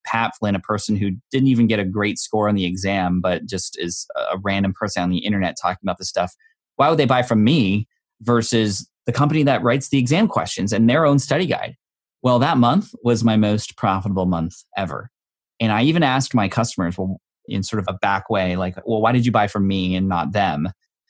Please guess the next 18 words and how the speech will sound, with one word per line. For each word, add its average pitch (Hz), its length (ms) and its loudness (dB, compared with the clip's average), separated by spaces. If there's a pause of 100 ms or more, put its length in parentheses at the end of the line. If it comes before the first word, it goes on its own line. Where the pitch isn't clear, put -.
And 117 100 4
they 117 80 4
said, 113 200 0
"Well, 117 120 4
because 143 320 0
I 147 120 2
can 131 160 0
relate 139 300 0
to - 120 -4
you, 87 220 -4 (440)
because 123 280 2
you 147 180 6
had 127 140 2
just 135 260 0
taken 120 200 0
the 113 120 4
exam 110 340 2
yourself 107 500 0